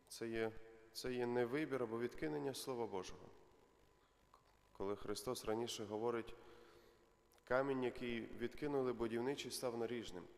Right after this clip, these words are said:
Христос є Слово, яке відкинули, і є серйозні з цього наслідки. Цей вибір прийняти або відкинути Слово є кожен день. Брати і сестри, сьогодні це, це Євангеліє приходить нам, нас протверезити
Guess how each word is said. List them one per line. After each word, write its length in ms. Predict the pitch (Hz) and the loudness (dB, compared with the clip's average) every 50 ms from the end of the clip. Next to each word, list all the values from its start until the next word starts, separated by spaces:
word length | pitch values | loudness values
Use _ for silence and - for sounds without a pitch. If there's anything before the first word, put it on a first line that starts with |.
| - - | -20 -10
Христос 720 | - - 110 113 113 - - 165 156 131 123 - - - - - - | -2 0 0 2 2 0 0 2 2 2 0 -2 -6 -8 -8 -8 -6
є 140 | 110 113 110 | -6 -4 -2
Слово, 540 | - - - 160 175 175 160 156 151 143 - - - - - | -2 -2 0 2 2 2 2 2 0 -2 -4 -8 -10 -6 -2
яке 280 | 123 139 - - 160 | -2 -2 0 0 0
відкинули, 640 | 143 139 135 139 - - 180 180 180 175 170 180 190 208 - - - - - - - - - - - - - - - - - - - | 0 0 -2 -4 -2 -2 0 0 0 0 -2 -2 -4 -6 -10 -16 -18 -18 -20 -20 -20 -20 -20 -20 -20 -20 -20 -20 -20 -20 -20 -14 -8
і 120 | - 110 | -6 -4
є 260 | 117 131 147 156 143 | -2 0 -2 -2 -2
серйозні 540 | - - - 165 156 156 156 151 147 151 135 | -4 -6 -4 -2 -2 -2 -2 -2 -2 -4 -4
з 80 | - - | -4 -4
цього 200 | - 127 113 117 | -4 -4 -2 0
наслідки. 560 | 104 92 90 - - 82 78 - - - - - - - - - - - - - - - - | 0 0 -2 -2 -6 -8 -10 -12 -14 -16 -18 -18 -20 -20 -20 -20 -20 -20 -20 -20 -20 -20 -10
Цей 200 | - - 127 135 | 0 4 6 8
вибір 400 | 135 160 190 190 180 175 - - - - - - - - - - | 8 8 6 6 6 4 4 2 -6 -8 -12 -14 -14 -16 -10 0
прийняти 460 | - 127 135 143 160 180 180 175 170 | 4 6 6 8 8 8 6 6 4
або 160 | 156 139 143 | 4 4 4
відкинути 540 | 143 139 123 - - 175 170 165 160 - 147 | 2 2 2 2 2 2 2 2 0 0 0
Слово 460 | 131 - - - 185 190 180 165 160 | 0 2 4 6 6 6 6 6 6
є 120 | 151 147 143 | 4 2 2
кожен 360 | - - 151 135 139 127 110 | 0 0 0 2 2 0 2
день. 200 | 101 90 82 73 - - - - - - - - - - - - | 2 2 2 0 -2 -10 -12 -16 -18 -20 -20 -20 -20 -12 -4 -2
Брати 260 | 110 117 - 139 127 | 0 0 2 0 0
і 40 | 123 | 2
сестри, 420 | - - 127 113 - - 101 95 | 4 4 4 4 4 2 -2 -2
сьогодні 480 | - - 127 120 147 156 147 147 143 127 | -2 0 2 4 4 4 4 4 4 2
це, 280 | - - 147 120 113 - - - - - - - - - - - - - - - | 4 4 4 4 4 2 -2 -10 -10 -14 -16 -16 -16 -18 -18 -20 -20 -20 -12 -4
це 180 | - - 131 | 2 4 6
Євангеліє 480 | 127 127 120 143 156 151 135 131 127 120 | 6 8 8 8 8 8 6 6 4 4
приходить 500 | 120 127 120 - - 160 151 143 - - | 4 0 0 2 2 4 4 2 2 4
нам, 240 | 139 135 131 127 127 - - - - - - - - | 4 4 4 4 0 -4 -10 -12 -12 -16 -14 -6 2
нас 320 | 120 127 127 123 - - | 4 6 6 6 4 0
протверезити 880 | - - - 131 127 - 131 127 135 135 151 202 202 196 - 101 95 | -2 0 0 0 2 4 4 4 6 6 4 4 2 2 0 -4 -4